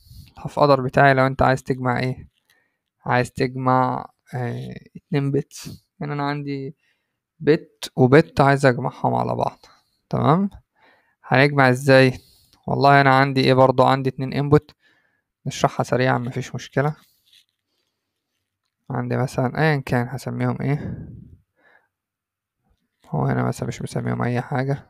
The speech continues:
أيًا كان. هنا A وال P. زيرو زيرو، هنا زيرو واحد، زيرو واحد، اتنين زيرو، اتنين واحد. طب لما بجمع باينري، زيرو زيرو بزيرو، زيرو وان وان،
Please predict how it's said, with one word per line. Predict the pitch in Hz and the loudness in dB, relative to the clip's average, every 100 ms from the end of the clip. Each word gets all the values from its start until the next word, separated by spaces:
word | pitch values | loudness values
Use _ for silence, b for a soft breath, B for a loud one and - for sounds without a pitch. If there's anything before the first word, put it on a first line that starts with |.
| 196 | -6
أيًا | 170 143 | -4 -6
كان. | - 139 - b b b b b - | -8 -12 -14 b b b b b -6
هنا | 143 151 | -2 0
A | 147 147 | 2 2
وال | 135 123 | 2 -2
P. | - 131 _ _ _ _ _ | -10 -16 _ _ _ _ _
زيرو | - 131 127 127 | -6 -2 -2 -4
زيرو، | - 143 | -2 -4
هنا | 151 139 131 | -2 -4 -4
زيرو | 143 131 123 | -4 -2 2
واحد، | 131 151 165 156 _ _ _ _ _ _ _ | 2 2 0 -4 _ _ _ _ _ _ _
زيرو | 131 123 123 | -2 0 2
واحد، | 131 143 143 | 0 0 -4
اتنين | 139 - 127 | -6 -8 -8
زيرو، | 135 123 127 | -4 -4 -4
اتنين | - 123 | -6 -10
واحد. | - - - - | -10 -14 -18 -2
طب | 147 | 2
لما | 160 147 | 4 6
بجمع | 139 143 143 131 | 6 4 4 2
باينري، | 127 143 151 143 139 | 4 4 2 0 -2
زيرو | 147 139 131 | 0 0 0
زيرو | 131 135 135 _ _ _ _ _ _ - | 2 0 0 _ _ _ _ _ _ -10
بزيرو، | 131 139 135 139 _ _ _ _ - | -6 -2 0 -2 _ _ _ _ -6
زيرو | 131 135 131 | -2 0 0
وان | 131 131 - _ | 0 -2 -10 _
وان، | 127 127 127 135 | -2 0 -2 -6